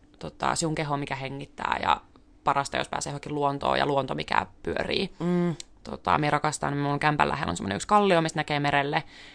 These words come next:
Speaker 1: niin mä rakastan, ää, itse asiassa nyt alkaa olla sellaiset kelit, että mä pääsen tekemään sitä taas, niin mä rakastan tehdä sitä, että mä menen sinne,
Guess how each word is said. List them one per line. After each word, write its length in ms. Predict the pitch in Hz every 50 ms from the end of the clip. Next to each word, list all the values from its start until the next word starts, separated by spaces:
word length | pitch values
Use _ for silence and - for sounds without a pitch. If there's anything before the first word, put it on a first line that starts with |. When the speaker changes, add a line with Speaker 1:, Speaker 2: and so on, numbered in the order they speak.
| - -
Speaker 1:
niin 100 | - 147
mä 60 | 147
rakastan, 640 | 143 - - - - - - 78 76 73 73 - - - -
ää, 300 | - - 190 190 95 98
itse 180 | - - - 160
asiassa 120 | 156 -
nyt 120 | 165 - -
alkaa 240 | - - - - -
olla 140 | - - 165
sellaiset 300 | - - - - - -
kelit, 260 | - 87 85 90 90
että 140 | 101 - -
mä 80 | -
pääsen 260 | - - - - 101 92
tekemään 300 | - 87 - - - -
sitä 100 | - -
taas, 380 | - - - - - - - - - - - - - -
niin 80 | - 156
mä 80 | 151
rakastan 360 | 151 147 139 151 - - 143
tehdä 180 | 143 147 143 147
sitä, 240 | - - 160 160 160
että 120 | 156 170
mä 40 | 165
menen 160 | 156 147 147
sinne, 360 | - 156 151 156 156 - -